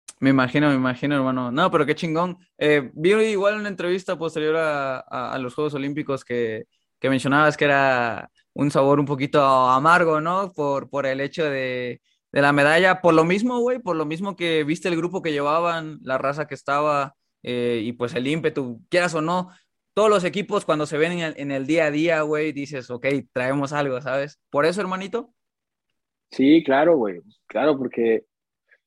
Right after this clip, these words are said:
Speaker 2: la verdad que desde que llegamos allá, como te digo, de-, era di-, totalmente diferente estar acá en México y llega, llegas allá a Japón y como que todo el mundo agarra otra cosa, ¿sí me explico?
Speaker 1: Sí, obvio.
Speaker 2: Es otra chispa que todo el mundo agarra allá.
Speaker 1: Sí.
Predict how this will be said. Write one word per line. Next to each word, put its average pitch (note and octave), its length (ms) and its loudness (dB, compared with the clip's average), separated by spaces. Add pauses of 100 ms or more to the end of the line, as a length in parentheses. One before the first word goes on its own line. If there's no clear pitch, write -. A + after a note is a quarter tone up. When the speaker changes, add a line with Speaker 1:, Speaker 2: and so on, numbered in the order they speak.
(280)
Speaker 2:
la B2 80 2
verdad B2 280 4
que D#3 420 2 (220)
desde B2+ 400 -6
que B2 120 -10
llegamos A#2 540 -6
allá, B2 720 0 (960)
como B2+ 160 -6
te B2 100 0
digo, C#3+ 180 4
de-, A2 200 -2 (280)
era D#3 260 4
di-, C#3 140 -4
totalmente C3+ 340 -8
diferente D3 180 -4
estar D3 160 0
acá D3 160 -2
en C#3 60 -4
México D3+ 280 -2
y C#3 60 4
llega, A#2 180 2
llegas B2+ 480 0
allá A#2 140 -2
a A#2+ 40 -6
Japón C3+ 560 -8
y B2 200 -12 (280)
como A#2 200 -2
que A2 100 0
todo B2+ 160 0
el C3 60 2
mundo C#3 160 4
agarra C3 360 6 (300)
otra C3 220 -2
cosa, B2+ 240 2
¿sí C3+ 80 -2
me C3 60 -4
explico? D#3 380 -4 (160)
Speaker 1:
Sí, C#3 120 -2
obvio. B2 200 4
Speaker 2:
Es A#2+ 140 2
otra C#3 180 -2
chispa C#3 380 -2
que A2+ 240 0
todo B2+ 120 -4
el B2+ 60 -4
mundo B2 160 -4
agarra A#2 200 -2
allá. A2 200 -6 (380)
Speaker 1:
Sí. - 320 -10